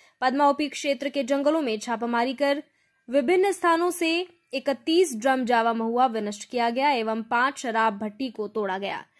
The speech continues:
लगभग तीस लीटर तैयार शराब जब्त किया गया है। बड़कागांव थाना एवं उत्पाद विभाग हजारीबाग के संयुक्त छापामारी के क्रम में बड़कागांव थाना अंतर्गत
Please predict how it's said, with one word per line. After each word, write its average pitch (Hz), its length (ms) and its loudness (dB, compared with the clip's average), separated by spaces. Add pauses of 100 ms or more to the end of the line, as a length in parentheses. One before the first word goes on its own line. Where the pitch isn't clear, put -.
(180)
लगभग 226 400 -2
तीस 302 280 0
लीटर 254 280 -2
तैयार 220 420 2
शराब 214 520 -2
जब्त 208 240 -8
किया 202 220 -4
गया 196 200 -6
है। - 320 -14 (300)
बड़कागांव 277 580 2
थाना 294 260 2
एवं 262 260 0
उत्पाद 254 460 2
विभाग 247 320 0
हजारीबाग 233 580 0
के 220 100 -2
संयुक्त 220 480 -8
छापामारी 214 500 -2
के 208 140 -8
क्रम 240 240 -4
में 262 240 -4
बड़कागांव 220 480 -4
थाना 208 520 -6
अंतर्गत 262 440 -2